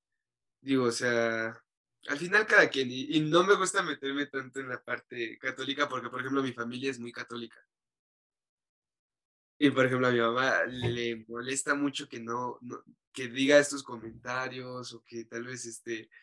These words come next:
digo, si voy a una misa, yo estoy nada más así como sentadito, como que, pues, no sé, no hago nada. <laughs> Y que no haga nada es como, "No, es que tienes que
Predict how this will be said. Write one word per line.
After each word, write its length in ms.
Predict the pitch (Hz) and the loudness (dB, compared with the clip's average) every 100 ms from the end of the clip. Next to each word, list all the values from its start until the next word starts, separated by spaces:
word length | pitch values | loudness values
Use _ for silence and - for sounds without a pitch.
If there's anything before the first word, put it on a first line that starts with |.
| _ _ _ _ - | _ _ _ _ 2
digo, 300 | 143 139 123 | 8 8 8
si 140 | 135 | 0
voy 160 | 131 143 | 6 8
a 40 | |
una 180 | 151 147 | 10 6
misa, 300 | 131 131 147 | 2 0 0
yo 120 | 131 | 0
estoy 240 | 127 - 127 | -8 -12 -10
nada 140 | 123 | -8
más 180 | 117 117 | -8 -12
así 140 | - 120 | -16 -20
como 240 | 120 117 | -16 -16
sentadito, 880 | 120 117 117 131 131 131 135 123 120 | -18 -14 -12 -8 -8 -6 -10 -12 -18
como 260 | 117 120 _ - | -18 -20 _ -16
que, 400 | 113 117 117 - _ _ _ - | -14 -12 -14 -20 _ _ _ -14
pues, 120 | 135 | -4
no 180 | 180 - | 0 0
sé, 200 | 277 277 | 2 2
no 120 | 254 | 2
hago 200 | 208 214 | 4 4
nada. 340 | 220 214 196 - 208 | 4 4 0 0 6
<laughs> 320 | 202 - - 156 160 - - - _ - _ - | 6 6 -4 -8 -4 -4 -4 -12 _ -20 _ -8
Y 200 | - 180 | -4 -2
que 180 | - 185 | 2 8
no 100 | 190 | 10
haga 220 | 190 185 | 12 10
nada 280 | 170 170 170 | 10 10 10
es 120 | 156 | 8
como, 580 | - 147 123 120 117 - _ _ _ - | 0 -10 -10 -10 -12 -14 _ _ _ -10
"No, 240 | 147 196 | -4 -2
es 80 | 214 | -2
que 100 | 175 | -6
tienes 300 | 156 190 180 | -12 -12 -10
que 340 | - 143 127 | -6 -6 -8